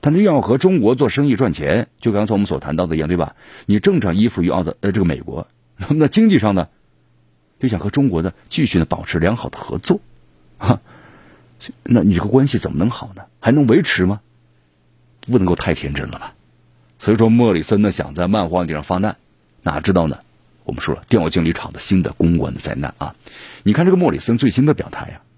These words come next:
应该是认识到了问题挺严重，后来呢第二天开始灭火了嘛。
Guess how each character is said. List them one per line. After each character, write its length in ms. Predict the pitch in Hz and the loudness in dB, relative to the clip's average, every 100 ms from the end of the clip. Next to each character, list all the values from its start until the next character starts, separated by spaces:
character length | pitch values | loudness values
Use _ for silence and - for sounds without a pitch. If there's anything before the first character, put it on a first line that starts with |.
| _ | _
应 160 | - 135 | 0 2
该 160 | 143 139 | 4 2
是 140 | 107 | 2
认 180 | 110 92 | 0 0
识 80 | 73 | -2
到 140 | 67 | -6
了 160 | - - _ | -8 -16 _
问 160 | 113 90 | 0 0
题 120 | 95 | 0
挺 160 | - | -2
严 200 | 69 65 | -6 -2
重， 160 | 98 151 - _ _ _ _ _ - | -2 -2 -6 _ _ _ _ _ -6
后 160 | 110 | 0
来 80 | 90 | 2
呢 100 | 87 | 2
第 120 | 85 | 2
二 80 | 104 | 0
天 120 | - | -2
开 120 | 78 | -6
始 80 | 80 | -2
灭 160 | 82 - | 2 2
火 200 | - - | 0 -8
了 100 | - | -10
嘛。 120 | - | -14